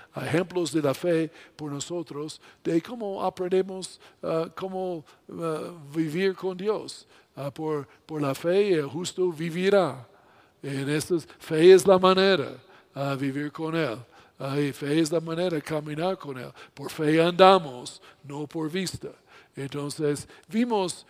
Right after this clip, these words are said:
ah, si no estabas con nosotros, como seis, siete ejemplos, ah, que Hebreos nos da la bosquejo. Entonces, no estamos inventando esto, ah, solo estamos copia-, copiándolo,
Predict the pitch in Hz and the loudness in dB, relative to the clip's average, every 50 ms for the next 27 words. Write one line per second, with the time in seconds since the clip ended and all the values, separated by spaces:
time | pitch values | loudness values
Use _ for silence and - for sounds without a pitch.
0 | - _ _ - - 156 151 147 143 139 135 135 165 156 147 160 - 139 160 165 | -20 _ _ -6 -4 -2 0 0 0 -2 -2 -4 -4 -4 -4 -4 -6 -8 -10 -12
1 | - 156 147 160 160 151 - 175 156 156 151 - 147 147 139 - 160 160 156 160 | -10 -10 -10 -8 -8 -6 -2 0 0 0 -2 -4 -8 -12 -10 -10 -8 -10 -10 -8
2 | 156 160 160 147 - - - - - - - 165 160 151 151 147 143 143 131 120 | -8 -8 -8 -8 -10 -14 -20 -20 -20 -14 -12 -10 -10 -8 -8 -8 -8 -8 -10 -12
3 | - - _ - - - - 165 165 175 175 160 - - - 160 165 160 156 139 | -16 -20 _ -20 -16 -8 -2 0 0 0 0 -2 -8 -8 -6 -6 -4 -4 -4 -4
4 | 135 139 131 160 190 170 139 131 135 143 143 - - - - - - - 147 139 | -4 -4 -4 -4 -4 -6 -8 -10 -10 -10 -10 -12 -16 -20 -20 -20 -18 -12 -10 -10
5 | 139 - 151 147 143 139 139 135 135 139 - - - 185 165 165 - 196 196 190 | -6 -4 -4 -2 -2 -2 -4 -6 -8 -10 -14 -10 -4 -2 -2 2 4 4 4 4
6 | 185 175 143 - 156 156 135 117 160 147 147 143 143 143 - 139 135 127 139 135 | 4 0 -2 -6 -10 -10 -6 -2 0 2 2 2 0 0 -2 -4 -6 -6 -8 -12
7 | - - - - 160 151 139 - 127 131 135 139 - 147 143 - 143 135 - - | -12 -10 -6 -4 -2 -2 -4 -6 -10 -16 -16 -16 -16 -16 -12 -12 -12 -12 -12 -14
8 | - - - - _ 156 156 160 147 - 165 151 143 143 143 131 - 196 156 135 | -20 -20 -20 -20 _ -14 -10 -8 -6 -4 -4 -4 -4 -6 -8 -10 -10 -10 -10 -8
9 | 139 135 135 160 156 147 135 127 135 131 147 143 - - 147 - 123 - - - | -8 -6 -4 -4 -4 -4 -4 -6 -8 -6 -6 -6 -8 -8 -12 -12 -12 -14 -18 -16
10 | - - 139 135 - - 160 147 135 - 151 135 143 139 131 - - - 156 131 | -12 -10 -8 -8 -6 -6 -6 -6 -6 -6 -8 -8 -8 -8 -10 -12 -14 -14 -10 -6
11 | 147 147 147 147 147 - - - - - 147 139 143 147 151 156 143 135 127 135 | -2 0 0 0 0 -2 -6 -10 -12 -14 -12 -8 -6 -4 -4 -4 -4 -6 -8 -10
12 | 139 143 | -10 -12